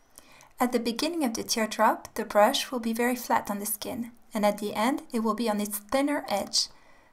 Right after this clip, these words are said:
Therefore, you will need to twist the brush between your fingers while at the same time pulling the teardrop in the desired direction.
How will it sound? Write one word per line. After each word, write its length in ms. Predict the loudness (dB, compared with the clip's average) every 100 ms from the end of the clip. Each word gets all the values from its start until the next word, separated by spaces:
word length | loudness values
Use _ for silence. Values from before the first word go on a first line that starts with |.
| _
Therefore, 480 | 0 0 0 0 0
you 160 | 0 -2
will 140 | -2
need 180 | -2 -4
to 120 | -4
twist 460 | -4 -2 -2 -2 -4 -8
the 80 |
brush 400 | -2 -2 0 -2 -4 -12
between 340 | -8 -6 -4 -2
your 100 | -2
fingers 640 | -4 -4 -2 -2 0 0 -2 2
while 300 | 8 8 8
at 100 | 2
the 80 | -2
same 260 | 0 -2
time 320 | -2 -2 -2 -8 -18 -16
pulling 440 | -8 -4 2 4 4
the 300 | 2 0 0
teardrop 540 | -2 -2 2 4 4 2
in 100 | -2
the 80 | 0
desired 520 | 0 4 4 4 2
direction. 640 | 2 2 0 -4 -8